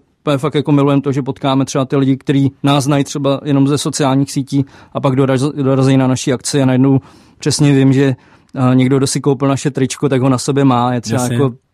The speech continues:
Speaker 1: z Brna nebo z Českých Budějovic, to je, to je hrozně krásný a rozhodně, eh, chceme dělat akce i nadále mimo, mimo
Speaker 2: Mhm.
Speaker 1: Prahu a potkávat se, eh, s lidma napříč republikou a nemusí být třeba jenom Česka.
Speaker 2: Ale vlastně v zásadě právě jmenuješ, ehm, jako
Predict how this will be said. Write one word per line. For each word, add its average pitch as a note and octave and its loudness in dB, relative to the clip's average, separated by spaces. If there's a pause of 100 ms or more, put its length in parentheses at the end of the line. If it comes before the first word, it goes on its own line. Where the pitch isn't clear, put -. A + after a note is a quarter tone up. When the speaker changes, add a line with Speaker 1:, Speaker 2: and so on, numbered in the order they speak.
(140)
Speaker 1:
z B2+ -6
Brna B2+ 0
nebo B2+ 0
z B2 -10
Českých C3+ -2
Budějovic, B2+ 0
to C3 -4
je, B2 0
to C3 -6
je B2 0
hrozně B2+ 0
krásný C3 0
a C3 0 (480)
rozhodně, C3+ 2
eh, - -10 (180)
chceme C3 0
dělat C3 2
akce C3 -4 (360)
i C#3+ 2
nadále C3+ 2
mimo, C3 2
mimo C3 4
Speaker 2:
Mhm. A2 -4
Speaker 1:
Prahu C3 2
a B2 0
potkávat B2 -6
se, C3 -4 (340)
eh, C3 -2
s A#2+ -4
lidma B2+ 2 (380)
napříč C3 -2
republikou C3 0
a B2+ -2
nemusí B2 0
být A#2+ -8
třeba B2 -6
jenom A#2 -4
Česka. - -10 (100)
Speaker 2:
Ale G3+ 2
vlastně G3 2
v E3 2
zásadě F#3 0 (180)
právě E3 0
jmenuješ, D3+ 2
ehm, B2+ 0
jako D3+ 0